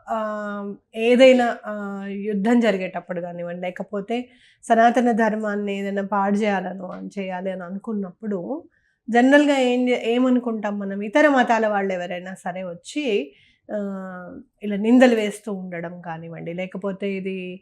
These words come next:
ఎప్పుడు, ఇది అసలు అంటే మీరు విగ్రహారాధన చేస్తారనో, లేకపోతే మీరు ఇలా పాలు శివుడి మీద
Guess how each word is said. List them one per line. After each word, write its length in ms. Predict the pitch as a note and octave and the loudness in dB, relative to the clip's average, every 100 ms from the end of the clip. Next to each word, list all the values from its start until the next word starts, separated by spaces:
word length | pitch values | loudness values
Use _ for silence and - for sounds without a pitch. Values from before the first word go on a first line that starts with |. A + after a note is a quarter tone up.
| _ _ - | _ _ -10
ఎప్పుడు, 360 | G3+ - G#3 F#3+ E3 | -10 -6 -4 -2 -2
ఇది 180 | G3 | 0
అసలు 540 | F#3+ F#3+ F#3 F#3 F3+ F3 | 0 -2 -6 -6 -8 -6
అంటే 200 | E3+ F#3 | -6 -2
మీరు 180 | F#3+ F#3 | -2 0
విగ్రహారాధన 720 | G3 G#3+ A3 G3 F#3+ F#3 F#3 | 2 2 4 4 2 -2 -4
చేస్తారనో, 760 | F3+ F3+ - F3 F3 F3 F3 | -6 -10 -8 -10 -10 -12 -12
లేకపోతే 580 | F3 F3 F#3 F#3 F3+ F3+ | -10 -10 -10 -10 -8 -8
మీరు 180 | F3+ F3 | -8 -8
ఇలా 180 | F3 E3+ | -8 -8
పాలు 600 | F3 G3 G3 G3+ F#3 E3+ | -2 0 0 -2 -4 -6
శివుడి 260 | F3 G#3 G3 | -8 -4 -4
మీద 140 | F#3+ | -4